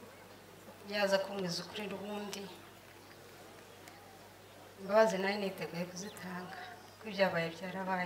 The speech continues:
kandi sinari kubazura. Kuko nanjye no kuba ndiho, ntabwo ari ku bwe, ni ku bw'Uwiteka.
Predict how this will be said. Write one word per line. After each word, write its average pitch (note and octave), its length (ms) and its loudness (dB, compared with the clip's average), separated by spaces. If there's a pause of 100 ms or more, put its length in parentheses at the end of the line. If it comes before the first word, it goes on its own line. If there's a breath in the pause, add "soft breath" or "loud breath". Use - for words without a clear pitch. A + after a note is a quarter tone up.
kandi F#3 220 2
sinari F3 340 0
kubazura. F3 760 0 (2000)
Kuko - 260 2
nanjye A3 320 12
no G#3+ 160 10
kuba G#3 240 6
ndiho, G#3 400 6 (1400)
ntabwo D#3 300 0
ari G3 180 4
ku - 160 -6
bwe, F3+ 220 4 (100)
ni F3+ 140 0
ku - 140 -8
bw'Uwiteka. F3+ 840 2